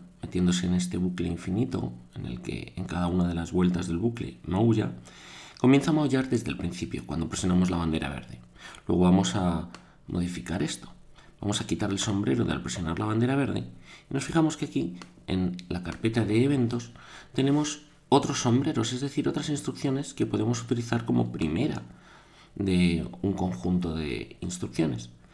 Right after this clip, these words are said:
En particular aquí tenemos al presionar una tecla. Al presionar la tecla espacio o al presionar cualquier otra tecla, vamos a hacer que entre en este bucle y ya, como es un bucle infinito,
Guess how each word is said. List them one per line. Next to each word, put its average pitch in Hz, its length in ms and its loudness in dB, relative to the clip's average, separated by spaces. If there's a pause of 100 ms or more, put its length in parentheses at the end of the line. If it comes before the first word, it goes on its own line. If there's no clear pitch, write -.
(240)
En 117 80 -4
particular 107 400 4
aquí 113 140 2
tenemos 113 400 0
al 98 180 6
presionar 92 600 0 (520)
una 87 240 2
tecla. - 360 -10 (640)
Al 90 80 -8
presionar 92 360 0
la 95 140 2
tecla 95 220 0
espacio 139 540 0 (160)
o 90 60 -4
al 90 100 -4
presionar 90 380 -4
cualquier - 380 -6
otra 127 200 -2
tecla, 123 320 -2 (460)
vamos 123 480 6
a 143 80 2
hacer 120 300 -2
que - 340 0 (240)
entre 135 440 4
en 78 100 -2
este 113 220 2
bucle 135 340 2
y 123 120 4
ya, - 340 -2 (100)
como 95 200 -4
es 95 100 -6
un 104 100 0
bucle 113 200 -2
infinito, 143 440 0